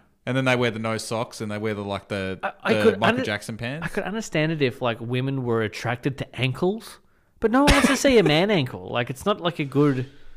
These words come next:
Speaker 2: it's not a good part of the body.
Speaker 1: Yeah. I don't
Speaker 2: Rock
Speaker 1: know.
Speaker 2: a calf, rock a calf.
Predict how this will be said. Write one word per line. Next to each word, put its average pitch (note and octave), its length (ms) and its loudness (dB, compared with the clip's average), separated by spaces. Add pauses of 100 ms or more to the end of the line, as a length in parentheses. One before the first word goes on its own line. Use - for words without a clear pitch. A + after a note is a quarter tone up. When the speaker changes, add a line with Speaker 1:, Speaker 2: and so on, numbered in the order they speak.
(360)
Speaker 2:
it's - 140 -12
not A#3+ 120 2
a - 20 -2
good G3 180 4
part F#3+ 180 6
of F3 80 2
the D3 60 4
body. D#3+ 240 6
Speaker 1:
Yeah. D3 160 2
I - 640 -18
don't A#3+ 80 -10
Speaker 2:
Rock G3+ 140 6
Speaker 1:
know. E3+ 140 0
Speaker 2:
a B2+ 40 0
calf, G#3 400 6
rock F3 160 6
a G#3+ 80 0
calf. G#3+ 480 0